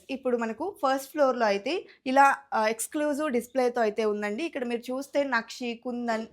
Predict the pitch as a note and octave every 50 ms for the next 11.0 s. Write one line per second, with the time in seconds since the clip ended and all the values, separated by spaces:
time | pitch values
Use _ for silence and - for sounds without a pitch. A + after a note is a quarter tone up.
0 | - - _ _ - B3+ C#4 C#4 C#4 C#4+ A3+ B3 B3+ C4+ C4+ - - C4+ B3 A3
1 | A3 A3 A#3 A#3 G#3+ G3+ G#3 G#3 A3 C4+ C4+ A3 G3 G#3+ A#3 B3+ C4+ B3+ C4+ C#4
2 | C4+ C4+ C4 A3+ G#3+ G3 G3 G3 A3+ A3+ A3+ A3 G#3+ G3 F#3 - G#3+ G3+ F#3+ F#3
3 | F#3 F#3 F3+ F#3 F#3 F#3 G3 G3+ _ _ _ _ _ C#4 C#4 C#4+ C#4+ D#4+ D#4 D4
4 | D4 C#4+ C#4+ D#4+ D4 C#4 C4+ C#4+ D4 - - A3+ A3+ A#3 B3+ C4 A3+ B3 A#3 A3+
5 | A#3+ A#3+ - A3+ G#3 G#3+ G#3+ G#3+ G#3 G#3 A#3+ D4+ E4 - A#3+ A#3 B3+ C4 B3+ A3+
6 | A#3 G#3+ G#3 G#3+ G#3 G#3+ G#3+ B3 C#4+ C4+ A#3 G#3 G3+ G3+ A3 A3 G#3+ G#3+ - G#3+
7 | G#3+ G#3+ G3+ F#3+ G#3 G3 G3 G3 G3 - D#4 F4 E4+ - - - _ _ - A#3
8 | A3+ C4+ D4 D4 - A#3+ G3+ G#3 A3+ A#3+ A#3+ A#3 A3+ A#3+ A#3 A3+ G#3 - - A#3+
9 | A3+ A3+ A#3 A#3 A3+ - A#3 A3 A#3 D#4+ E4+ - B3+ G#3 G3 G3+ G3+ G3+ G3 G3+
10 | G3 - A3 G3 F#3+ F#3+ - - B3 B3 A#3 A#3+ A3+ A3+ - A3+ A3+ A#3 D4